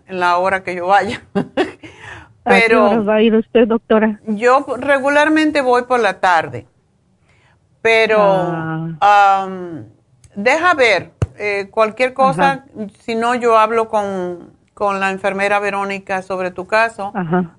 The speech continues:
Speaker 1: porque para
Speaker 2: Sí.
Speaker 1: ello tenemos el Nutricel, pero quiero saber cómo ella lo ve.
Speaker 2: Ok.
Speaker 1: Ok.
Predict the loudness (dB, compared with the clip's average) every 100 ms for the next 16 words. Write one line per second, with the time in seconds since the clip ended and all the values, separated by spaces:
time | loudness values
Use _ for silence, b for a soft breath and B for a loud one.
0 | -8 -6 -4 -2 0 2 2 2 0 -2
1 | -4 -6 -6 -6 -6 -8 -8 -6 -8 -2
2 | 0 0 -4 -8 -6 -6 -6 -4 -4 -4
3 | -6 -8 -10 -6 -6 -4 -4 -4 -6 -10
4 | -12 _ _ _ _ _ _ _ _ _
5 | _ -4 -4 -2 -6 -6 _ _ -12 -10